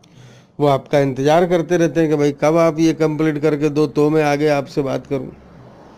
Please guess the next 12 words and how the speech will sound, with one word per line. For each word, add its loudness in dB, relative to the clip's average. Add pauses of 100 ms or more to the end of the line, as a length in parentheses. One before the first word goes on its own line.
(920)
हर 4
गुरु 2
का -4
ये -8
है -12 (160)
कि -8
आपको -4
जो -2
स्टेप -4
दिया -6
गया -6
है -10